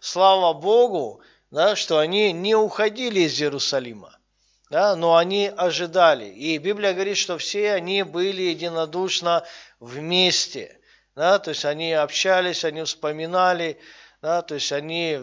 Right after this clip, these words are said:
рассуждали, размышляли. И мы видим, что интересное, да, то есть произошло, должно было произойти. Иисус говорит, что когда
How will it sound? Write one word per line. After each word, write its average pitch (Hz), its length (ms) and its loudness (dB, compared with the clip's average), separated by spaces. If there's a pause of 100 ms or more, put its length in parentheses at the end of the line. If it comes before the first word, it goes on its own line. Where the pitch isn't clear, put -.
(180)
рассуждали, 170 960 0
размышляли. 170 1200 0 (540)
И 196 440 0
мы 185 200 -4
видим, 220 400 -2
что 226 800 0 (260)
интересное, 190 920 0
да, 190 160 0
то 175 100 -8
есть - 140 -8
произошло, 156 840 -2 (840)
должно 165 460 0
было 170 220 2
произойти. 156 840 -2 (400)
Иисус 196 320 -2
говорит, 220 240 4
что 214 160 2
когда 196 640 4